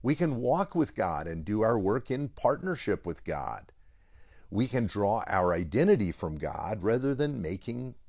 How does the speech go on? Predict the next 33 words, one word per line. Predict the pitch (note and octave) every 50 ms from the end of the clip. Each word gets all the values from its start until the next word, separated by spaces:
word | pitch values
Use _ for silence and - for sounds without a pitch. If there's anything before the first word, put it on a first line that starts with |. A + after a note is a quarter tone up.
| - - -
an | - G2 F#2 -
idol | - F2 G2+ C3 D3 C3+ F#2 D#2+
of | G2+ A2 G2+
our | A#2 A#2+ A#2+
work. | G2 G2 C#3 F3 D#3+ - - - - - - - - - - - - - - - - - - - - - -
We | - B2 F3+
can | F3 - F#3 F3
know | E3 E3+
the | D#3 D#3 D#3
peace | - - - G#3 A3+ - -
of | - G#3 - D3+
God | G3 D#2 D#2 F#2 C3+ C#3+
even | C#3 D#3+ E3+ G3 F#3
as | F#3 F3+ -
we | C#3+ D3+ C#3+ A#2
deal | D#2+ C#2 F#2 G#2 C3 D#3 D3 C3+
with | C3+ C#3+ - -
the | - D3
thorns | - - - - G#2+ A#2 A#2+ B2 B2 B2+ A#2+ A#2 - -
that | G#2+ G2+ - -
naturally | F2 E2 E2+ F2+ G2 - - G#2 F2 E2+ F2+ E2 D2+
appear. | D2 - - - G2 D#2+ C2 B1 - - - - - - - - - - - - - - - - - -
And | - -
all | E2+ A2+ D3 D#3+ B2
of | F2+ C#2+
this | - C#3 D#3+ -
comes | - - - D2+ B1 B1+ C#2 F#2 G#2+ - - - - - - - - - - - - - - -
because | - C3+ - - E3+ C3+ A2+ F2+
Jesus | C#2+ - C3 E3+ F3+ D3 - F3+ E3+ D#3+ -
faced | - - - G#2 A#2 A#2 - - -
the | A#2+ A#2
work | A#2 G#2+ G2 G2 D#2+ F#2+ - -
that | - F2+ G#2 B2 -